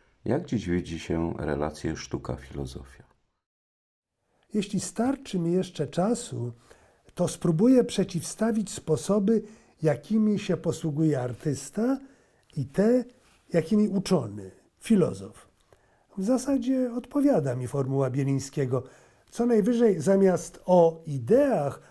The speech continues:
Speaker 2: mówiłbym o pojęciach uczonego.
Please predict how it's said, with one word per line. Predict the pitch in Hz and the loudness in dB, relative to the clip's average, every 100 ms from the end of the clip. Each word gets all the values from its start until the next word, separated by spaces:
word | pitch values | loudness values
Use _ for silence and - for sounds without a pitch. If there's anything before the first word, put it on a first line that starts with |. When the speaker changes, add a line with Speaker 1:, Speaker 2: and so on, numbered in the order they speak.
| - | 2
Speaker 2:
mówiłbym | 214 214 226 196 202 196 190 | 4 4 2 0 0 0 0
o | 190 190 180 170 - _ _ _ - | 4 4 4 0 -10 _ _ _ 2
pojęciach | 185 202 143 110 95 - - - | 4 6 2 -2 -8 -16 -18 -8
uczonego. | 151 - 135 113 92 85 87 | -8 -6 -6 -6 -8 -12 -16